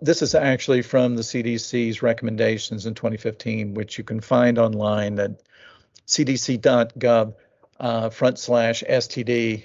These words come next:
and you can find herpes easily within that. Uh, I do wanna mention Trichomonas vaginalis. Um,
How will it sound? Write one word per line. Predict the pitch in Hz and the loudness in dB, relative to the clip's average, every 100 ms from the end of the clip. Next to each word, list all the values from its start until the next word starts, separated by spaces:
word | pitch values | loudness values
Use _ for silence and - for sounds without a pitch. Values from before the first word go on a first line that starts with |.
| - | -10
and | 131 117 113 113 110 | -4 0 0 0 -4
you | 110 | -6
can | 107 104 | -8 -6
find | 110 107 95 | -4 -4 -4
herpes | 104 104 110 101 - - - _ - | -8 -6 -6 -6 -10 -14 -18 _ -8
easily | 117 107 110 | -6 -2 -2
within | 104 104 110 98 | -2 -4 -4 -6
that. | 104 98 - _ _ _ _ _ - - - - - | -6 -10 -14 _ _ _ _ _ -20 -20 -20 -20 2
Uh, | 156 156 - | 4 6 4
I | |
do | 147 226 | 2 2
wanna | 208 180 | 2 4
mention | 160 165 143 | 2 2 -2
Trichomonas | - 160 135 127 139 123 | -2 -2 0 0 0 0
vaginalis. | 131 127 113 107 110 123 151 - - _ _ _ _ _ _ _ _ - - | 0 0 -2 -4 -2 0 -2 -4 -18 _ _ _ _ _ _ _ _ -20 -8
Um, | - 117 117 117 | -2 2 0 -2